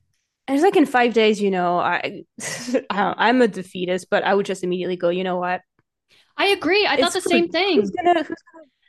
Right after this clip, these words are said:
Speaker 1: fly a ship in, in five
Speaker 2: They
Speaker 1: days,
Speaker 2: were,
Speaker 1: you know?"
Speaker 2: they were like, "We can maybe get this ship operational," which it's broken, and the people who were flying it originally couldn't fix it to get it out of there. So you're not going to.
Speaker 1: Yeah,
Speaker 2: You've
Speaker 1: and
Speaker 2: already
Speaker 1: it's,
Speaker 2: did it.
Speaker 1: it's very far.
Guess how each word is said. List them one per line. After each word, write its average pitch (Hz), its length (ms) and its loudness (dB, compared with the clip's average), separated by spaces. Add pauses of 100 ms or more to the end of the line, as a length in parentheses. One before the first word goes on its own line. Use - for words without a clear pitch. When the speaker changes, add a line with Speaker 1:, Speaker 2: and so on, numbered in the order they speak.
(160)
Speaker 1:
fly 302 200 2
a 302 100 0
ship - 540 -2
in, 196 260 -6
in 190 140 -6
five 196 200 0
Speaker 2:
They 320 80 2
Speaker 1:
days, 339 80 0
Speaker 2:
were, 349 260 0
Speaker 1:
you 156 60 -10
know?" - 220 -10
Speaker 2:
they 277 160 0
were 302 100 -2
like, 277 200 -2
"We 254 100 -4
can 247 140 -8
maybe 233 260 -4
get 202 200 -6
this 220 140 -4
ship 285 260 -6
operational," 202 600 -6
which 214 380 -4
it's 247 160 -8
broken, 254 500 -4
and 208 140 -6
the 202 40 -6
people 233 240 -4
who 208 120 -6
were 196 100 0
flying 202 320 -4
it 185 80 -4
originally 190 520 -6
couldn't 190 440 -12
fix - 260 -14
it 170 140 -10
to 196 80 -20
get 175 140 -6
it 165 80 -8
out 151 180 -6
of 139 80 -14
there. 156 160 -10
So 185 400 -6
you're 262 360 -2
not 196 220 -4
going 175 240 -16
to. 180 100 -14
Speaker 1:
Yeah, - 60 -8
Speaker 2:
You've 466 120 6
Speaker 1:
and - 80 0
Speaker 2:
already 339 180 8
Speaker 1:
it's, 427 180 0
Speaker 2:
did - 200 -14
it. 381 80 4
Speaker 1:
it's - 160 -4
very 226 600 4
far. 202 640 -2